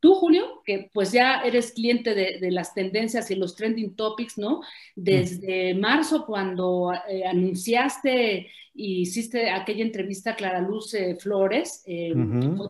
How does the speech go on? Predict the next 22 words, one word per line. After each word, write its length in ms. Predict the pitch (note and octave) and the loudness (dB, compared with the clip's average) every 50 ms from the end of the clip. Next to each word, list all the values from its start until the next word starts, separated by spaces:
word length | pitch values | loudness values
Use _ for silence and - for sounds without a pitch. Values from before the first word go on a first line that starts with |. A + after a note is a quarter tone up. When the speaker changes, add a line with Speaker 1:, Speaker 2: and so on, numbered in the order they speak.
| _ | _
Speaker 1:
tan 220 | _ G#3 G#3 G3+ G3 | _ -6 -4 -2 -2
mencionada 880 | F#3 E3 D#3 - - F3 F3 F#3 G3+ A3 A#3+ A#3 A#3+ A#3 A3 G#3 G3 | -2 -2 -2 -4 -4 -4 -2 0 2 0 2 2 2 2 2 0 0
y, 220 | F3+ E3+ E3 E3 - - - - - _ _ _ _ | 0 -2 -4 -6 -8 -16 -20 -20 -20 _ _ _ _
y 80 | - | -2
en 100 | F#3+ F3+ | -2 0
donde, 300 | F3+ F3+ F3 F3 E3+ E3+ | 0 0 0 0 -2 -2
pues, 300 | E3+ - F3 E3 - - - - | -4 -4 -6 -8 -8 -12 -16 -20
se 500 | - - - G3 F3+ F3 F3 F3 E3+ E3 E3 F3 - _ _ _ - - | -20 -12 -8 -6 -4 -2 -2 -2 -4 -6 -10 -14 -16 _ _ _ -10 -8
desnudaban 840 | G#3+ F3+ G3 F#3+ - - G#3 F#3+ F#3 G#3+ A#3+ C4+ C4 A#3+ G#3 F#3+ | -6 -6 -6 -6 -6 -2 -2 0 0 2 0 2 2 0 -2 -2
todos 240 | F#3+ G#3+ G#3 G#3 G#3 | -2 -2 -4 -4 -4
sus 160 | - F#3+ E3+ | -8 -10 -8
vínculos 500 | F3 G3+ G#3+ G#3+ - G#3+ G3+ G3 F#3+ F#3+ - | -6 -6 -8 -6 -6 -6 -6 -4 -6 -6 -6
con 160 | - F3+ F3+ | -6 -4 -4
la 180 | F3+ F3 E3+ E3 | -4 -4 -6 -8
secta 400 | - - G3+ F#3+ - - F#3+ F#3 | -6 -8 -8 -8 -6 -6 -4 -2
Nexium 500 | F#3+ G3 G3 G3 G3 - - G3 F#3 F3+ | -2 -2 -4 -4 -6 -8 -8 -6 -4 -4
y 120 | F3 E3+ - | -4 -4 -6
Kid 220 | - F#3+ F#3+ F#3+ _ | -8 -10 -10 -10 _
Granier, 520 | - F3+ F3 F#3 G3+ A3 A#3 B3+ D4 - A#3+ | -10 -8 -6 -4 -2 -2 0 0 -2 -2 -4
¿no? 220 | G3+ G#3 C#4+ F#4+ - - - - - - - - - - _ | -2 -2 -2 -2 -4 -10 -16 -16 -16 -16 -18 -18 -20 -4 _
Y, 460 | C#4 B3 B3 B3 B3 B3+ - - - _ _ | 2 4 4 4 2 0 -2 -6 -14 _ _
pues, 360 | - C4+ B3+ C4 - - - | -2 -2 -2 -2 -4 -10 -18